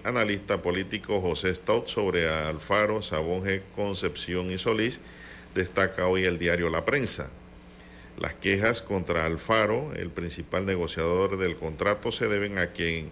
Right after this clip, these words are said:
en su momento aseguró que el acuerdo minero beneficiaba al país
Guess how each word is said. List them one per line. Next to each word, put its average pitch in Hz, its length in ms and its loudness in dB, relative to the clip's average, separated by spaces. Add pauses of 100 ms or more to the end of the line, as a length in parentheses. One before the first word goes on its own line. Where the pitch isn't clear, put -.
(460)
en 104 160 0
su 135 160 0
momento 113 440 4
aseguró 90 500 2
que 110 100 0
el 90 80 2
acuerdo 98 420 2
minero 95 340 2
beneficiaba 92 800 2
al 87 120 2
país 95 440 -2